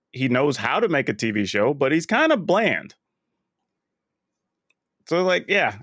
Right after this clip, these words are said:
I don't know. And I, and it feels bad, too, I think, coming off of somebody that's as big a personality as Trebek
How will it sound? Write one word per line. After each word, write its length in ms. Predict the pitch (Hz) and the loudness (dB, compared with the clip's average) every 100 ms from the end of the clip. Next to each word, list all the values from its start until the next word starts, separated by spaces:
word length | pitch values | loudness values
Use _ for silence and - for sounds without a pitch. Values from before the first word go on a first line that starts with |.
| - | -2
I 100 | 160 | 0
don't 80 | |
know. 300 | 170 123 92 _ - | 2 0 -2 _ -4
And 140 | 190 | 0
I, 100 | 226 - | 0 0
and 120 | 226 | -2
it 80 | - | 0
feels 240 | 285 285 | 2 2
bad, 280 | 214 226 165 | 2 2 2
too, 160 | 190 180 | 2 2
I 60 | |
think, 220 | 156 165 - | 2 -2 -2
coming 280 | 156 160 143 | 0 2 2
off 180 | 143 | 2
of 80 | 127 | 0
somebody 460 | - 135 135 127 123 - - _ | -2 0 0 -2 -4 -14 -20 _
that's 160 | 139 131 | -2 0
as 100 | 120 | 0
big 220 | 107 139 | 2 2
a 60 | 135 | 2
personality 640 | 127 123 117 107 117 127 127 | 0 -2 0 2 2 2 2
as 100 | 127 | 2
Trebek 460 | 135 131 139 139 | 0 2 0 -2